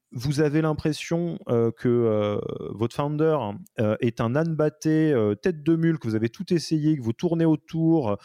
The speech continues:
et que ça marche pas, barrez-vous. Mais barrez-vous. Euh, moi, j'ai déjà eu un cas de figure comme ça. Euh, euh, je vais pas citer la boîte, mais,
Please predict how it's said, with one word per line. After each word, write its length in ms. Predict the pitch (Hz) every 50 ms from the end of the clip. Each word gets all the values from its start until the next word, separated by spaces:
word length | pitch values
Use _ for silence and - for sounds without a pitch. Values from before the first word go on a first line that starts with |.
| - - - - -
et 60 | 127
que 60 | - -
ça 80 | - _ -
marche 200 | 123 117 - -
pas, 320 | - 185 233 262 - _ _ - 107 - _
barrez-vous. 680 | - 277 302 277 220 233 247 247 262 320 320 285 - - _ _ _ _ _ _ _ _ _ _ _ _ _ - 147
Mais 140 | 160 165 170
barrez-vous. 920 | 151 151 160 254 262 269 262 233 240 247 240 254 285 285 262 214 160 147 -
Euh, 180 | 147 143 143
moi, 140 | 135 147 170
j'ai 100 | 165 160
déjà 160 | 151 123 147
eu 100 | 147 147
un 120 | 151 139 127
cas 140 | - 147 135
de 60 | -
figure 380 | - - 147 135 151 175 -
comme 200 | - 143 120 120
ça. 340 | - - 160 165 185 247 285 - - - - - - - -
Euh, 100 | 120 117
euh, 920 | 120 120 120 120 120 120 120 117 117 120 120 - - - - - - - -
je 80 | - 92
vais 40 |
pas 100 | - 117
citer 220 | 113 - - - 147
la 100 | 156 170
boîte, 280 | 208 208 208 - -
mais, 140 | 151 127 113